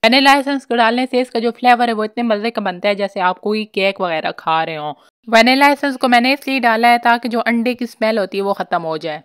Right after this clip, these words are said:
इसे मैं पका लूंगी ताकि जो दूध मैंने इसमें डाला है वो ड्राई हो जाए।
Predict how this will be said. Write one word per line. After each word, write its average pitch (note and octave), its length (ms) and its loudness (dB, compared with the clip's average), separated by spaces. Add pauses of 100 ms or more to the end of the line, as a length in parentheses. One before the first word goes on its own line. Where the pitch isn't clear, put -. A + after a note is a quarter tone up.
(140)
इसे C4+ 200 0
मैं C4 200 2
पका A#3+ 300 6
लूंगी C4+ 380 2
ताकि B3 300 2
जो A#3+ 140 0
दूध A#3+ 260 -2
मैंने A3+ 240 2
इसमें A#3+ 220 -2
डाला G#3 220 4
है A3+ 60 6
वो G#3 160 2
ड्राई F3 260 2
हो G3 180 4
जाए। F#3+ 240 -4